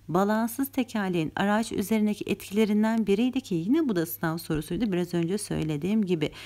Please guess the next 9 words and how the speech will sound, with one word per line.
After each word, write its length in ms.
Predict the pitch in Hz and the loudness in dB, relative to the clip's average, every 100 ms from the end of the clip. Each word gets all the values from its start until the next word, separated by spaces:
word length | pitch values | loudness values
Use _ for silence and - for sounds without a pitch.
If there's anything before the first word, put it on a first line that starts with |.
| - - | -10 2
Ve 180 | 196 165 | 2 4
balanssız 540 | 170 190 208 - 254 | 0 2 0 -2 -4
tekerlekler, 800 | - 277 247 190 170 - 151 143 - - - | 0 0 2 0 0 0 -2 -2 -8 -20 -4
e, 140 | 185 185 | 0 0
tekerlek 600 | 226 - 226 226 247 254 | -2 0 2 2 2 0
yataklarının 760 | 247 233 226 - 190 175 165 | 0 0 0 0 0 2 0
kısa 300 | - 220 240 | -4 -4 -4
sürede 400 | 226 214 190 170 - | 0 0 0 -2 -2
aşınmasını 840 | 208 - 220 208 220 - 220 240 | -4 2 2 4 0 2 4 2